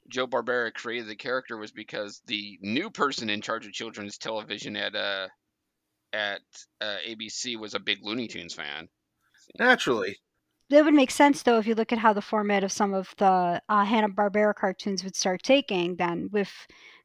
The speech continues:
Speaker 3: going more for the comedic, uh, straight-up comedic versus what they were before then.
Speaker 1: Yeah.
Speaker 2: And we'll get there in this episode.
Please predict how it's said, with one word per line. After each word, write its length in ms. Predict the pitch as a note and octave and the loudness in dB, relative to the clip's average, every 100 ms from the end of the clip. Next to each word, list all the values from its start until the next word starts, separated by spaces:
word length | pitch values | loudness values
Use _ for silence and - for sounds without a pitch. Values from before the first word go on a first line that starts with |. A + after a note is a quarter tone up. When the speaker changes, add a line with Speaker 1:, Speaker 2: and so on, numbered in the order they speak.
| _ | _
Speaker 3:
going 300 | B3+ A#3+ A#3 | 8 8 6
more 120 | A3+ | 4
for 200 | - G#3+ | 2 -2
the 100 | - | -2
comedic, 560 | - A3+ A#3+ C#4 A#3+ - | 0 4 6 8 6 2
uh, 460 | - E3+ A#2 F#3+ | -4 -6 -6 -2
straight-up 640 | F3+ - - C#4+ B3+ A3+ - | 2 2 6 6 8 6 2
comedic 500 | G#3+ A3 A#3 G3+ - | 0 2 2 0 -2
versus 480 | G3+ G3 - G3 F#3+ | -4 -2 -2 -2 -4
what 200 | G3 - | -6 -4
they 80 | F#3 | -4
were 160 | F#3 | -6
before 600 | - F3 G#3 G3 F2 E3+ - | -8 -10 -8 -8 -8 -10 -6
then. 280 | C#3+ G2+ - - | -4 -4 -8 -14
Speaker 1:
Yeah. 240 | E2+ G#2 - - - _ _ _ G#2+ | -14 -14 -16 -20 -20 _ _ _ -10
Speaker 2:
And 160 | G#2+ | 2
we'll 160 | A#2+ B2 | 4 6
get 320 | C#3 C3+ - | 6 4 4
there 460 | B2 B2 G2+ F2+ - - _ _ C3+ | 8 8 8 4 0 -16 _ _ 4
in 240 | D3 B2 | 4 6
this 240 | A#2 - | 2 6
episode. 640 | D3+ - A2 G2 E2+ E2+ | 6 6 -2 -2 -2 -4